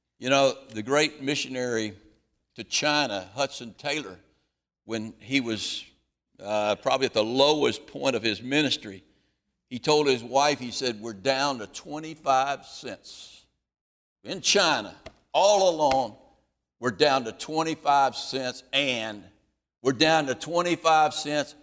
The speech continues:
and all the promises of God. He said, "We're in really good shape." If you have all the promises of God, you're in really good shape. As a believer, I have a lot of things to hope for.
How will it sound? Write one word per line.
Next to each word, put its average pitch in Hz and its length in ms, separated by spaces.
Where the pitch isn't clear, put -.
and 107 300
all 139 760
the 90 80
promises 117 800
of 80 180
God. 87 460
He 117 100
said, 117 240
"We're 113 180
in 95 220
really 117 320
good 92 420
shape." - 580
If 101 140
you 202 160
have 180 260
all 160 280
the 143 100
promises 135 540
of 113 160
God, 127 400
you're 147 300
in 123 400
really 139 460
good 113 580
shape. 98 600
As 139 160
a 147 60
believer, 165 420
I 175 120
have 143 220
a 107 60
lot 196 640
of 156 120
things 147 280
to 143 120
hope 127 320
for. 104 320